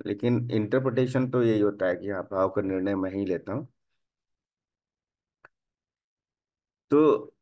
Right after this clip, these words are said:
ये भाव जो सम-, आ रहे हैं, किस आधार पे आ रहे हैं,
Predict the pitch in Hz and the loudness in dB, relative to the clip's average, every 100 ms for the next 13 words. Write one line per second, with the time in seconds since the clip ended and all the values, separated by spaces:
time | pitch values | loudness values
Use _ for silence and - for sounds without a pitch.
0 | _ _ _ _ _ _ _ _ _ _ | _ _ _ _ _ _ _ _ _ _
1 | _ _ _ _ _ _ _ 113 135 151 | _ _ _ _ _ _ _ 4 6 8
2 | - - _ _ _ 117 104 120 135 147 | 4 -2 _ _ _ -8 0 2 4 2
3 | 139 127 95 120 117 127 120 110 117 123 | 0 -4 -4 -2 2 2 2 0 -2 -4
4 | 131 - 107 104 113 127 120 98 90 85 | -6 -4 -4 -2 0 0 0 0 -2 -6